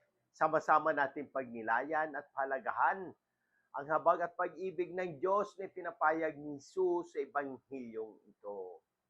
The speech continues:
Sa pamamagitan ng ating mga gawain at salita, naway daluyan tayo ng habag at pagmamahal ng Diyos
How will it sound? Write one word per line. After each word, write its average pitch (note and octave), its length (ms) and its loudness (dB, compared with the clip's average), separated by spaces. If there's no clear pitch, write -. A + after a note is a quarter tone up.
Sa C3 160 -2
pamamagitan A#2+ 800 0
ng A2 160 -8
ating A2+ 240 -6
mga G#2+ 320 -6
gawain A#2+ 400 2
at B2 160 -6
salita, E3 560 2
naway G3 560 -2
daluyan F3+ 400 -2
tayo F3+ 560 2
ng F#3 240 -6
habag E3 400 2
at - 80 -10
pagmamahal C3 720 -6
ng A2+ 160 -18
Diyos G#2+ 320 -8